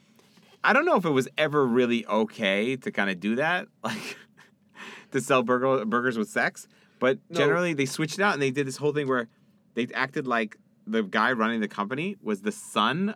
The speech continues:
Speaker 1: of, of Carl's Junior, 'cause it's Carl's Junior,
Speaker 2: Yeah.
Speaker 1: Junior, or, like, uh, Carl's Junior, whatever, burger. So they acted like the son was in charge. So then the father came and he was like, "What have you done to my company? It's not about women.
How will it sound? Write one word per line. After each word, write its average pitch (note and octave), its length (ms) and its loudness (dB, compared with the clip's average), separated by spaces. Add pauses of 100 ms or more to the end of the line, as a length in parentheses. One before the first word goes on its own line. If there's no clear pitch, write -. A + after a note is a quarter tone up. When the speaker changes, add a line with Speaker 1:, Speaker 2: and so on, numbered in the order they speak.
Speaker 1:
of, A2+ 340 -4 (240)
of F#2+ 240 -4
Carl's A#2 280 0
Junior, B2 180 -2
'cause G2 120 -4
it's E2+ 120 -8
Carl's E2+ 280 -4
Junior, F2 180 -8
Speaker 2:
Yeah. D#2+ 140 -8
Speaker 1:
Junior, G2+ 300 -8
or, F2+ 80 -10
like, F2 220 -6
uh, E2 80 -6
Carl's D#2+ 380 -12 (180)
Junior, E2+ 320 -16 (440)
whatever, E2 260 -12
burger. G2+ 320 -8 (320)
So - 120 -12
they C#3 120 4
acted D3+ 320 0
like B2+ 80 -2
the A2 80 -4
son F3+ 320 2
was C3+ 140 2
in G#2+ 100 -2
charge. F#2+ 360 -2 (200)
So - 140 -6
then A#2+ 180 2
the G#2+ 80 2
father D#3+ 540 2
came G2 360 0
and F#2 60 0
he G2 60 0
was F2+ 100 -4
like, D#2 180 -6
"What G2 100 2
have E2+ 100 -2
you E2+ 80 -6
done D#2+ 220 -2
to E2 80 -10
my D2+ 120 -6
company? D2 360 -10
It's D2 180 -16
not G#2+ 200 2
about E2 280 -6
women. G#2 340 -2